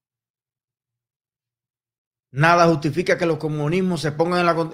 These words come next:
los comunistas pongan en la constitución que ellos son la fuerza superior del Estado, que, qué sé yo.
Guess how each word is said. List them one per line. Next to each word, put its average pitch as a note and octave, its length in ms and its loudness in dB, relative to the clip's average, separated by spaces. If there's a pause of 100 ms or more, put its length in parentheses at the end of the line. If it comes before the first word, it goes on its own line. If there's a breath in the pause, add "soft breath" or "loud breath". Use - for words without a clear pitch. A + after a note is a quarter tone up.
los C#3+ 100 0
comunistas D#3+ 380 0
pongan F#3 140 2
en F#3 60 2
la F3+ 40 2
constitución F3 300 -4
que G3 80 2
ellos E3+ 120 2
son F3+ 140 0
la F#3 80 2
fuerza F3 320 -2
superior F3 560 2
del F3 120 2
Estado, G3 460 4
que, F3 160 0
qué D3+ 160 0
sé D#3 160 -2
yo. B3+ 320 4